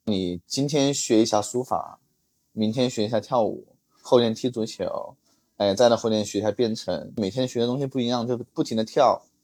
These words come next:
你以为自己很勤奋，但是其实你可能就在，一直在各种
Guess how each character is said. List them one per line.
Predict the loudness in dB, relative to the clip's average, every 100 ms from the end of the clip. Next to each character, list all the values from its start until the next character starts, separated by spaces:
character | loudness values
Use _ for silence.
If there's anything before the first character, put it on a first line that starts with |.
| _
你 | 2 4 4
以 |
为 | 2 2
自 | 2
己 | 2
很 | -2
勤 | -12 -12 -8
奋， | -6 -2
但 | -2
是 | 0 0 0 -8 _ _ _ _ _
其 | -4 -2
实 | 4 4
你 | 4
可 | -2 -2 -2
能 | 0
就 | 2
在， | 6 6 6 2 -4 _ _
一 | 4 4
直 | 4
在 | 2 2 0 _
各 | 6 6
种 | 4 -2